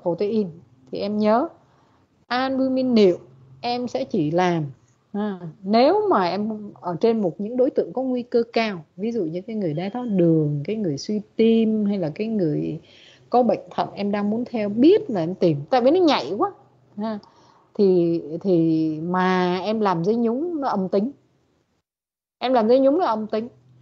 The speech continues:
thì lúc đó em sẽ định lượng ha. Thì em không biết là nó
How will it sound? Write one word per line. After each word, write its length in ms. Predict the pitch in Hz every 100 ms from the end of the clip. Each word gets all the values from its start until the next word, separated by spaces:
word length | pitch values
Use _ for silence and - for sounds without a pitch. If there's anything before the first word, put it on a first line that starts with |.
| _ _
thì 120 | - 214
lúc 140 | 294
đó 100 | 285
em 160 | 285 240
sẽ 120 | 262
định 220 | 226 170
lượng 200 | 180 - _ _ -
ha. 240 | 226 208 175 _ _ -
Thì 60 |
em 160 | 214 262
không 320 | 262 294 294
biết 300 | 320 381 381
là 140 | 233 180
nó 340 | 190 233 254